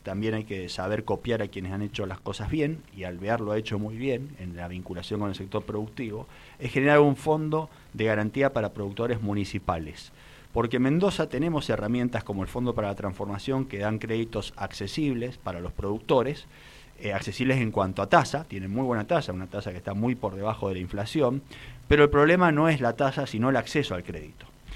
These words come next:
Muchas veces los productores no pueden acceder porque les falta o no cumplen con alguna condición, sobre todo lo relacionado con garantías. Entonces nosotros lo que proponemos es un fondo de garantía municipal que actúe como un fondo, un fideicomiso, un fondo de garantía recíproca,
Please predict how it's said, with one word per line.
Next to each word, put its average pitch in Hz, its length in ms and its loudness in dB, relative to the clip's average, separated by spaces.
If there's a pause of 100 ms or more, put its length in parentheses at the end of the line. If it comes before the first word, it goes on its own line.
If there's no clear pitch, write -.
(160)
Muchas 123 260 -2
veces 135 240 2
los 120 100 2
productores 117 440 0
no 120 100 2
pueden 123 240 0
acceder 123 340 -2
porque 110 300 -2
les 95 140 -6
falta 120 280 0
o - 20 2
no 107 120 -2
cumplen 120 380 -4
con 104 140 -2
alguna 107 320 2
condición, 101 600 2 (260)
sobre 95 280 -2
todo 120 200 4
lo 113 140 6
relacionado 101 600 0
con 98 200 -2
garantías. 127 640 0 (760)
Entonces 127 420 2
nosotros 131 300 4
lo 127 60 6
que 117 60 4
proponemos 113 480 0
es 104 140 -4
un 98 120 -4
fondo 156 300 2
de 139 60 8
garantía 120 420 4
municipal 113 760 2 (600)
que 127 100 6
actúe 175 460 2
como 131 280 2
un 143 120 -2
fondo, 139 400 2
un 117 260 0
fideicomiso, 120 540 0
un 107 80 -2
fondo 113 180 0
de 107 80 2
garantía 104 300 0
recíproca, 147 760 -2